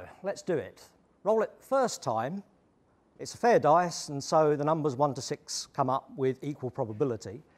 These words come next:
And what this shows is the frequency of those occurrences. Do it twice.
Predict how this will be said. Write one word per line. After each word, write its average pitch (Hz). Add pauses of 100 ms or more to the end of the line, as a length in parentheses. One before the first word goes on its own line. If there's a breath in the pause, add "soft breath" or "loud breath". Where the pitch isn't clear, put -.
(280 soft breath)
And 165
what 220
this 180
shows 131
is 135
the 131
frequency 113
of 120
those 113
occurrences. - (2000 soft breath)
Do 262
it -
twice. -